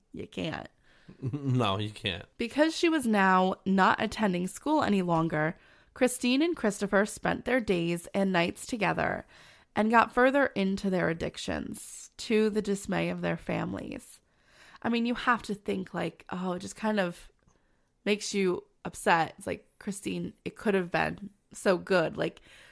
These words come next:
Speaker 1: it seemed like her life was taking a, a right turn, you know, and she just went left.
Speaker 2: Yeah, no, that's true. I mean, the thing, the only thing you could hope for is someone that had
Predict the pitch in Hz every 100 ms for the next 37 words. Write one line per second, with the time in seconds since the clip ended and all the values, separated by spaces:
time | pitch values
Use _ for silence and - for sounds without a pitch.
0 | _ 214 240 220 202 196 185 175 170 -
1 | 165 - 175 185 170 160 147 - 170 175
2 | 170 - - 233 190 160 156 165 _ -
3 | 175 165 165 165 - - _ _ _ -
4 | - - - - 180 - - - - -
5 | - _ _ _ _ _ - - 135 120
6 | - - 131 117 - - 131 98 - _
7 | _ _ _ _ 107 110 110 104 98 101
8 | 110 107 131 117 113 127 123 120 110 104
9 | 113 123 - 101 98 98 - 110 107 101
10 | 110 104 98